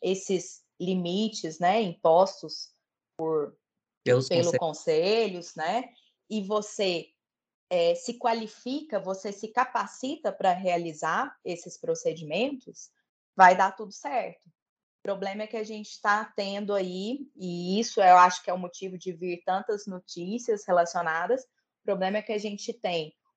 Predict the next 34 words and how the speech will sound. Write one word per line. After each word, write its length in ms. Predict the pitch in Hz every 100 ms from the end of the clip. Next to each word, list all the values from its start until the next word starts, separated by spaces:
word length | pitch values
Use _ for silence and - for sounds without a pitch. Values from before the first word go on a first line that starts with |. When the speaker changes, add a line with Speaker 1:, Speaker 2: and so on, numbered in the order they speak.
| _
Speaker 1:
um 200 | 170 160
grande 440 | 170 190 254 269
número 360 | 247 220 202 190
de 160 | 185
profissionais 880 | 190 190 190 - 170 160 165 214 254
que 340 | - 196 165 151 _ _ -
não 340 | 190 214 233 _
se 280 | _ - -
qualif-, 400 | 202 202 208 -
não 240 | 196 190
se 200 | 196 -
capacitam 840 | - 208 202 196 - 240 294 285 233
da 160 | 202
forma 540 | 196 - 185 175 170 151 _ _
adequada, 880 | 175 165 156 - 175 175 202 214 190
como 220 | 196 185
deveriam, 920 | 170 170 165 165 151 165 190 233 254 269 _ _ _
acham 400 | - 196 196 196
que 180 | 190 190
fizeram 540 | - _ 170 175 180
um 60 | 185
curso 440 | - 175 202 -
de 240 | 175 165 - _
poucas 420 | 185 190 190 165
horas 520 | 160 170 208 220 202
e 160 | 190 185
isso 160 | 185
vai 160 | 180 180
ser 160 | -
o 60 | 170
suficiente, 760 | - 220 240 240 277 196 247 - _ _ _
e 80 | 302
aí 220 | 262 247
começa 640 | 285 269 220 220 247 262